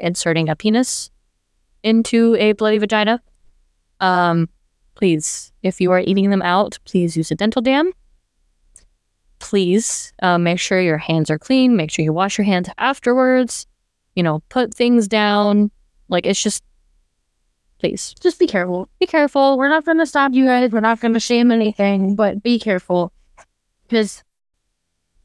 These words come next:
Speaker 2: at the end of the day, you guys, safety is the main concern.
Speaker 1: Mm-hmm.
Speaker 2: And while it is great to read about all these crazy things in books, that is exactly what they are. They are books.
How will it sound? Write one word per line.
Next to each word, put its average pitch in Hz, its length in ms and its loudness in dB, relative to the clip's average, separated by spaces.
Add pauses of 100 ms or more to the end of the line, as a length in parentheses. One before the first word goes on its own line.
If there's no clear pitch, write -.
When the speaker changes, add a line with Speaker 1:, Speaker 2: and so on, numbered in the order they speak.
(140)
Speaker 2:
at 262 80 -4
the 269 160 2
end 247 120 4
of 269 60 2
the 277 60 2
day, 214 160 2
you 220 100 2
guys, 208 260 0
safety 202 400 2
is 202 100 0
the 202 100 0
main 185 220 0
concern. 175 500 -4 (420)
Speaker 1:
Mm-hmm. 180 200 0
Speaker 2:
And 240 160 6
while 240 300 4
it 262 80 2
is 262 180 0
great 208 340 0
to 226 140 0
read 208 180 0
about 196 280 0
all 208 160 4
these 208 220 0
crazy 208 440 0
things 202 340 0
in 190 120 -6
books, 175 320 -8
that 180 180 -2
is 175 160 -2
exactly 180 460 -4
what 180 180 0
they 190 100 -2
are. 202 300 -2
They 175 140 0
are 190 160 -2
books. - 580 -4